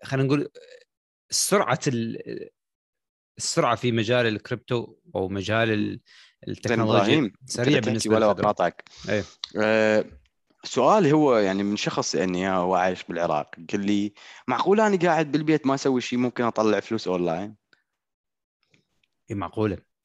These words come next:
Speaker 1: إذا ما، إذا ما تريد تسوي شيء وبعدك قاعد على الشرباية وتقلب على التيك توك وإصبعك يمنى ويسرى،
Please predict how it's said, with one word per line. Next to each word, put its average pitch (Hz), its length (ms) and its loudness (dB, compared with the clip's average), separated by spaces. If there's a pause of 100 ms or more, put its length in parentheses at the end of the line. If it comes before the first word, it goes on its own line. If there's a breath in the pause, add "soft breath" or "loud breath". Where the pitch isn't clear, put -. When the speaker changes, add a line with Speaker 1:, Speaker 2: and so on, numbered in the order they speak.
(140)
Speaker 1:
إذا 85 140 -10
ما، 92 320 -4
إذا 95 100 -2
ما 92 120 -2
تريد 101 180 -4
تسوي 101 300 -2
شيء 113 260 -2
وبعدك 98 420 -2
قاعد 95 160 0
على 92 100 -2
الشرباية 107 420 -2
وتقلب 101 480 -4
على 87 100 -6
التيك - 200 -12
توك 110 300 -2
وإصبعك 95 500 -6
يمنى 104 160 -2
ويسرى، 117 420 0